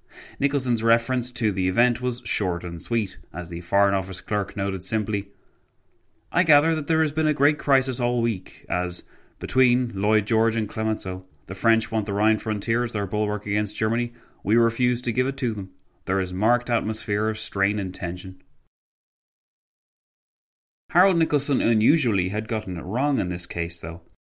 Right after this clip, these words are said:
The dispute was between Wilson and Clemenceau, not the British and French premiers. Perhaps Nicholson was only acting on established presumptions about who would jump down whose throat first. House himself expressed that,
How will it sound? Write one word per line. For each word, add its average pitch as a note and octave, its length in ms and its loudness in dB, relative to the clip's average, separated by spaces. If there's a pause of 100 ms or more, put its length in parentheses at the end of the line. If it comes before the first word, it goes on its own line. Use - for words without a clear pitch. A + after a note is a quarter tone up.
(1200)
The C3 100 -2
dispute A2 580 0
was G#2 260 0
between G2 600 -2
Wilson G#2 340 0
and F2 160 -4
Clemenceau, G2+ 640 -2 (220)
not G#2+ 160 -2
the G#2 80 -4
British F#2+ 400 0
and E2+ 140 -8
French F2 340 -6
premiers. F#2+ 480 -4 (580)
Perhaps D#3 380 2
Nicholson A#2 460 0
was A2 240 0
only G2+ 360 2
acting A2 320 0
on F2+ 120 -2
established F2+ 560 -4
presumptions G#2+ 580 -2
about G2+ 260 0 (220)
who A2+ 160 0
would G#2+ 160 0
jump G2 280 -2
down G2+ 260 0
whose G2+ 360 -2
throat D#2+ 460 -10
first. - 460 -6 (300)
House G#2 540 0
himself G#2 600 0
expressed - 680 -4
that, F#2 300 -2